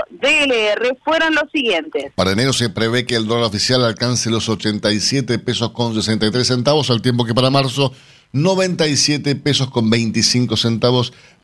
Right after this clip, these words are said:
Speaker 2: por cada uno de sus billetes que acostumbra tener Sebastián Noguera en su billetera en forma abultada. Repasemos, Eugenia, por favor,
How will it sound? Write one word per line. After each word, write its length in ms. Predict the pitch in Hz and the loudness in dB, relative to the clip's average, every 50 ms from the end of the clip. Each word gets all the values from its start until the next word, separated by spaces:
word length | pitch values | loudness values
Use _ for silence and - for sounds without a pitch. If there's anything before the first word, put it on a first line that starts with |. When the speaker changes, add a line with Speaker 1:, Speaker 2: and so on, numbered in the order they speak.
| - | -2
Speaker 2:
por 160 | - 123 113 | -2 -2 0
cada 220 | 113 135 131 131 131 | 0 0 0 0 0
uno 80 | 127 | 0
de 60 | 127 120 | -2 -2
sus 140 | 117 110 | 0 0
billetes 300 | 110 110 117 113 120 113 | 0 0 0 0 -2 -2
que 120 | - - 107 | 0 0 0
acostumbra 480 | 101 95 101 90 - 117 117 113 110 | 0 0 -2 -2 -2 0 0 0 0
tener 300 | 87 104 104 110 110 113 - - - - - _ | 2 2 2 2 2 0 -2 -4 -12 -20 -18 _
Sebastián 500 | - - - 110 107 98 - - 117 110 | -4 0 2 2 2 2 2 0 0 2
Noguera 320 | 113 110 110 110 110 110 110 | 2 2 2 2 2 2 0
en 80 | 107 | 0
su 180 | 101 - - 98 | 0 0 2 2
billetera 300 | 95 95 98 90 107 107 | 2 2 2 2 2 0
en 120 | 107 95 | 0 2
forma 260 | 87 107 104 104 101 98 | 2 0 2 2 2 2
abultada. 640 | 95 92 92 92 92 85 - 80 76 78 82 85 - - - - - - - - | 2 2 0 0 0 0 0 0 0 0 0 -2 -4 -6 -18 -20 -20 -12 -4 0
Repasemos, 580 | 139 170 185 185 147 185 160 190 208 196 160 127 | 2 2 2 2 2 0 0 0 0 0 0 -2
Eugenia, 260 | 156 147 165 165 147 | 0 0 0 0 0
por 120 | 151 151 | 0 0
favor, 280 | 123 147 170 196 180 | 0 2 2 2 0